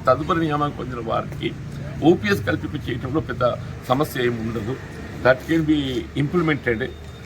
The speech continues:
ఆర్థికంగా ప్రభుత్వంపై కూడా భారం పడే అవకాశం లేదు. ప్రభుత్వానికి ఒక విధంగా ఆర్థిక వెసులుబాటు కూడా లభిస్తుందని చెప్పి పేర్కొన్నారు. వాళ్ళు తదుపరి నియామకం పొందిన వారికి మనకు అవకాశం వస్తుందని చెప్పండి.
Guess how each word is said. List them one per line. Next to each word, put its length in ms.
ఆర్థికంగా 440
ప్రభుత్వంపై 1080
కూడా 220
భారం 280
పడే 180
అవకాశం 500
లేదు. 320
ప్రభుత్వానికి 460
ఒక 60
విధంగా 320
ఆర్థిక 260
వెసులుబాటు 500
కూడా 220
లభిస్తుందని 480
చెప్పి 140
పేర్కొన్నారు. 800
వాళ్ళు 260
తదుపరి 420
నియామకం 300
పొందిన 220
వారికి 440
మనకు 200
అవకాశం 360
వస్తుందని 260
చెప్పండి. 240